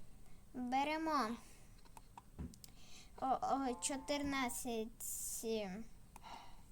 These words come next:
саджанець дерев та садимо кудись. Я... Це було дуже екстремально.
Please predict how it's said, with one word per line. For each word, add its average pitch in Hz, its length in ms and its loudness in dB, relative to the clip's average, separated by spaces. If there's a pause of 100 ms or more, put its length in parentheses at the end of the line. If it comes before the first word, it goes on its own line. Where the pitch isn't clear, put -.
(1400)
саджанець 233 640 6 (120)
дерев 233 680 6 (1400)
та 269 200 8
садимо 226 640 4
кудись. 233 420 0 (1300)
Я... 247 220 0 (800)
Це 247 240 2
було 254 320 2
дуже 226 320 -2
екстремально. 233 1080 -4